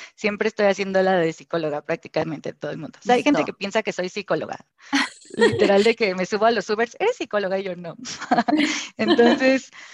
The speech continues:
Speaker 1: y es, o sea, es interesante y hay muchas cosas como bonitas en la parte de,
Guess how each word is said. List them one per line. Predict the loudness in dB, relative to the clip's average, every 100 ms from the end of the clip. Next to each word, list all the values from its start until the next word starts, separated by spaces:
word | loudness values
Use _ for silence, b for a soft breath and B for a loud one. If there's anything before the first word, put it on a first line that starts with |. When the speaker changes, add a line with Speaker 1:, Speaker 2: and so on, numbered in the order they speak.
| B B _ _ _ -8
Speaker 1:
y | -4
es, | 2 2 2 -2 -4
o |
sea, | -2 -4
es | -4
interesante | -4 -2 0 -2 0 -2 -2
y | -4 -2
hay | -2
muchas | -2 -8 -4 0 0 -2 -8
cosas | -12 -12 -10
como | -6 -2
bonitas | -2 -4 -4 0 0 -2 -10
en | -8 -6 -6 -4
la | -2
parte | -4 -4 -4
de, | -4 -4